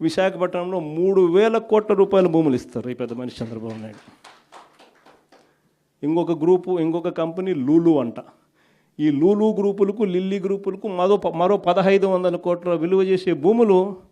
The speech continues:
రూపాయికి దారాదత్తం. చంద్రబాబు నాయుడు గారి హయాంలో చూస్తూ ఉన్నాం. ఈరోజు గ్రామంలో మద్యం మాఫియా జరుగుతూ ఉంది. ప్రతి గ్రామంలోనూ బెల్ట్ షాప్ కనిపిస్తూ ఉంది.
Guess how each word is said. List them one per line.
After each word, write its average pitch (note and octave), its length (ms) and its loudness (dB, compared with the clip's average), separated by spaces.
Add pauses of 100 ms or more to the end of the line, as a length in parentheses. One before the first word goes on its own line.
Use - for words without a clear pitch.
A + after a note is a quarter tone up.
(460)
రూపాయికి C#3+ 580 0 (680)
దారాదత్తం. A#2 580 -4 (1300)
చంద్రబాబు E3 420 -2
నాయుడు D#3+ 200 -2
గారి D3 200 -2
హయాంలో D3+ 400 -6
చూస్తూ D#3 420 -12
ఉన్నాం. C3+ 260 -16 (1300)
ఈరోజు C#3 280 0
గ్రామంలో D3+ 760 0
మద్యం C3 580 -2
మాఫియా C3+ 360 0
జరుగుతూ B2+ 460 -4
ఉంది. G#2+ 240 -14 (1300)
ప్రతి C3+ 440 0
గ్రామంలోనూ E3 600 2
బెల్ట్ D3+ 260 0
షాప్ D3+ 260 -2
కనిపిస్తూ C#3 500 -8
ఉంది. A#2 200 -14